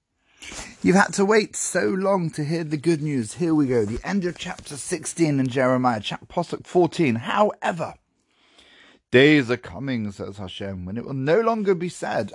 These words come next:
'As Hashem lives, who took out the children from, of the children of Israel from the land of Egypt.'" We're not gonna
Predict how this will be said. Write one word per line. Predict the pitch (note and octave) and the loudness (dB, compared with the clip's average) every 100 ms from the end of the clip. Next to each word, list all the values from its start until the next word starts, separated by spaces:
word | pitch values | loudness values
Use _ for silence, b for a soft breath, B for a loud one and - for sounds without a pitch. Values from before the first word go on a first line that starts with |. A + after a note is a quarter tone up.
| - | -8
'As | C#3 | -8
Hashem | A2+ C#3 - D#3 G3 | -6 -8 -2 2 2
lives, | E3+ C#3+ F#2+ - B B B | 2 0 -2 -12 B B B
who | - | -14
took | G#2+ E3 D#3+ - _ | -8 -8 -8 -14 _
out | C#3+ D3 F2 | -2 -2 -2
the | - | -12
children | G#2+ - C#3 B2+ A2+ F#2+ D2+ _ _ _ _ _ _ _ _ | -10 -2 0 0 -2 -4 -6 _ _ _ _ _ _ _ _
from, | C#3 C3+ G2+ - | 4 6 4 -2
of | G2+ | -8
the | - | -8
children | - C3 G#2+ | -4 -2 -2
of | |
Israel | D#3+ C3+ B2+ | 0 4 2
from | G2+ A2 | 2 0
the | |
land | A#2+ A#2 | 2 2
of | G#2 F2+ | -2 -6
Egypt.'" | F2 G#2 - - | -8 -8 -8 -4
We're | B2+ | 0
not | C3+ D3 | 2 2
gonna | C#3+ B2+ | 4 4